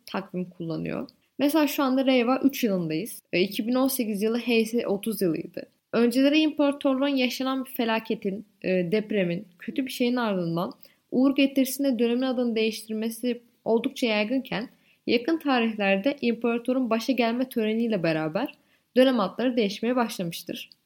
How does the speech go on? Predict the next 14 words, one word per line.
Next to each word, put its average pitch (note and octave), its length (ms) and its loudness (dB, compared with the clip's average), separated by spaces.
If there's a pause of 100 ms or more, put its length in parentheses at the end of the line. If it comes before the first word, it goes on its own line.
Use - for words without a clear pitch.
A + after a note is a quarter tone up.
(680)
Dönemlere C#4+ 460 4
pozitif E4 340 2
anlamlara C4 540 2
sahip B3+ 320 0
isimler A#3+ 440 -2
vermek G3 400 0 (440)
aslında C4+ 420 0
bizdeki C4+ 720 2
çocuğa B3 360 2
isim C4 300 -2
vermekle A#3+ 380 -2
aynı C#4 200 2
şey F3 180 -6
aslında. E3+ 520 -6